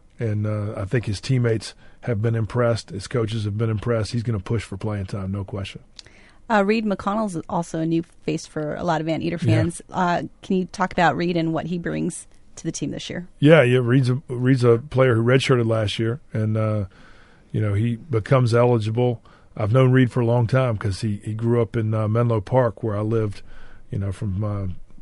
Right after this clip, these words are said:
Speaker 1: from two thousand to two thousand ten, so I've known him since he was a little guy. Uh, but he's physically really, he really looks good when you see him in his uniform. He's worked hard on his body. He can shoot the ball. He's got a, he's got an ability to be unaffected by the moment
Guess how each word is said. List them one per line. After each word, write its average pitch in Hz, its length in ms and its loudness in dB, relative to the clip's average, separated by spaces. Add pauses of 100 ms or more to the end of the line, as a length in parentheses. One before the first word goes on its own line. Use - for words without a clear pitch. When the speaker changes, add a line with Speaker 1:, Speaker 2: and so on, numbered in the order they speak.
(120)
Speaker 1:
from 98 200 -10
two 117 160 -4
thousand 110 400 0
to 101 40 -6
two 113 160 -4
thousand 110 400 -2
ten, 107 300 -4
so 101 140 -10
I've 98 60 -6
known 107 180 -2
him 104 40 -4
since 107 200 -8
he 110 60 -8
was 95 80 -6
a 101 40 -4
little 101 160 -4
guy. 101 300 -6 (520)
Uh, 110 140 -4
but 107 140 2
he's 123 180 4
physically 123 640 2 (720)
really, 123 580 6
he 113 140 -2
really 135 260 8
looks 123 200 4
good 123 320 6
when 104 100 -2
you 104 80 -2
see 127 160 -2
him 113 140 0
in 110 40 -2
his 107 120 -2
uniform. 101 500 -4
He's 101 180 -6
worked 110 320 -4
hard 127 280 4
on 120 60 0
his 104 120 -2
body. 120 460 0 (340)
He 120 120 -8
can 101 140 -6
shoot 127 300 0
the 120 80 -2
ball. 120 380 4
He's 95 180 -2
got 120 200 2
a, 101 180 0 (640)
he's 104 240 -6
got 131 180 2
an 110 100 0
ability 120 480 4
to 110 80 0
be 120 200 0
unaffected 123 640 0
by 107 120 0
the 107 80 -2
moment 110 380 0